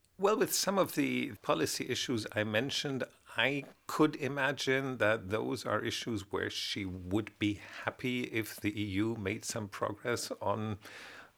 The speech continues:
say, strengthening the E U as a global actor,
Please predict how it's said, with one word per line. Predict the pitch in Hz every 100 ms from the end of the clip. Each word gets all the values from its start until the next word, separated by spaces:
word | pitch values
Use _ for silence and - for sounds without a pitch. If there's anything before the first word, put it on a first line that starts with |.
| _ -
say, | - 107 107 98
strengthening | 104 - - 101 113 - 107 101 104 95
the | 95 104
E | 110 101 101
U | 107 104 107 -
as | 92
a | 98
global | 95 92 95 101
actor, | 98 - - 107 113